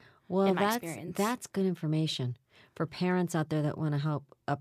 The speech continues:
Speaker 1: like, a parent that wants to help a child that's lost another parent. So you're saying that sometimes people go one extreme or the other.
Speaker 2: Yeah, that's, that's what it was. But if I were to give someone advice, I would just say, "Take it a day at a time and do your best,"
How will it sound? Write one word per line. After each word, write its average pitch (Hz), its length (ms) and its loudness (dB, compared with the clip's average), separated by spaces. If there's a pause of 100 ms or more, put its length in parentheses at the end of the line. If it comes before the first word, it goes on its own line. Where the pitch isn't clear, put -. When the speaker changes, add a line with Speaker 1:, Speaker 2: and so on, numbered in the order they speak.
(100)
Speaker 1:
like, 147 200 -2
a 143 60 -2
parent 160 400 -2
that 92 120 -4
wants 143 240 -2
to 151 80 -2
help 147 380 -2 (340)
a 151 80 -4
child 160 320 0
that's 143 180 -6
lost 147 200 -2
another 143 240 0
parent. - 540 -6 (500)
So 175 580 2
you're 185 240 0
saying 190 320 2
that 160 140 0
sometimes 180 380 2
people 170 280 -2
go 156 240 0
one 151 220 2
extreme 151 360 0
or 143 100 0
the 143 160 -2
other. 151 280 -2 (380)
Speaker 2:
Yeah, 247 240 4
that's, 220 320 -2
that's 233 240 -2
what 233 120 0
it - 80 -2
was. 151 260 -2
But - 220 -2
if 180 220 -4
I 185 440 2
were 180 140 -4
to 175 60 -8
give 165 160 -8
someone 175 240 -4
advice, 160 440 -6
I 165 80 -4
would 156 140 -2
just 160 180 -6
say, 151 220 -10
"Take 160 220 -12
it 160 60 -8
a 156 60 -6
day 143 200 -8
at 143 60 -6
a 147 60 -6
time 160 260 -6
and 156 120 -4
do 156 60 -10
your 147 160 -10
best," - 520 -10